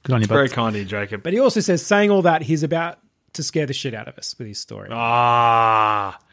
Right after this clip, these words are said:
Speaker 2: should have just left it there, buddy.
Speaker 3: Yeah.
Speaker 2: The next words just needed to be, "Sincerely, Jacob." Instead, they are, "Here is a scary
Speaker 3: <laughs>
Speaker 2: thing."
Speaker 3: Yeah.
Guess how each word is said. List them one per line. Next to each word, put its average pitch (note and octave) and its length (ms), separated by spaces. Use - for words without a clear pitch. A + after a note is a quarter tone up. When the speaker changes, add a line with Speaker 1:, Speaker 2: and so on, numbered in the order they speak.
Speaker 2:
should - 240
have E3 80
just D3 100
left E3 220
it E3 80
there, D3+ 220
buddy. C#3 480
Speaker 3:
Yeah. D3+ 80
Speaker 2:
The D3 120
next G3 280
words E3 280
just E3 200
needed D#3 220
to C#3 60
be, C3 300
"Sincerely, C#3+ 640
Jacob." B2 480
Instead, C#3 360
they A#2+ 160
are, A2 240
"Here D3+ 220
is B2+ 100
a B2 80
scary A#2 440
Speaker 3:
<laughs> - 20
Speaker 2:
thing." G2+ 220
Speaker 3:
Yeah. A2+ 200